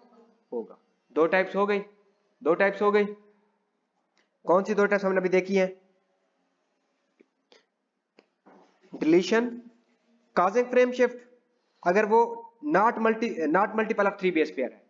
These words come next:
अगर वो तीन, तीन पे divide नहीं हो रहा तो mutation हो जाएगी, अगर वो तीन पे divide हो रहा है तो म्यूटेशन नहीं होगी। ठीक है,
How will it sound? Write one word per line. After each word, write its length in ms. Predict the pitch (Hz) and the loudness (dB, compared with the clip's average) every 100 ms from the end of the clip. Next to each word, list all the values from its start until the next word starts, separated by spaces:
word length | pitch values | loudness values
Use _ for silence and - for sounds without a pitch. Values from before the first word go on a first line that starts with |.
| _ | _
अगर 140 | 147 185 | -2 0
वो 180 | 202 214 214 | 0 -2 -2
तीन, 200 | 214 220 220 - - | -2 -2 -4 -14 -4
तीन 200 | 202 220 | -2 0
पे 80 | 208 | 0
divide 360 | 196 202 233 - - _ - | 0 0 -2 -6 -18 _ -6
नहीं 320 | 139 170 233 | -2 2 2
हो 160 | 220 220 | 4 4
रहा 200 | 220 220 | 2 0
तो 120 | 214 | 0
mutation 540 | 196 196 202 226 233 - _ _ _ _ _ _ _ - | 0 2 0 0 -2 -8 _ _ _ _ _ _ _ -6
हो 120 | 143 | -4
जाएगी, 400 | 151 156 143 139 - _ - | 0 0 -2 -8 -14 _ -4
अगर 160 | 180 226 | 0 2
वो 80 | 220 220 | 0 0
तीन 160 | 233 233 | 0 2
पे 80 | |
divide 320 | 214 214 214 190 147 | 0 0 0 -2 0
हो 160 | 180 | 2
रहा 280 | 214 208 208 | 2 2 0
है 160 | 220 220 | 0 0
तो 120 | 220 | 0
म्यूटेशन 560 | 190 180 196 220 214 220 _ _ _ _ _ _ _ _ _ _ - | 0 2 2 2 0 -4 _ _ _ _ _ _ _ _ _ _ -12
नहीं 200 | 131 135 | -10 -8
होगी। 220 | 131 127 _ _ _ | -12 -16 _ _ _
ठीक 220 | 180 226 | -2 0
है, 300 | 226 - - | 0 -4 -14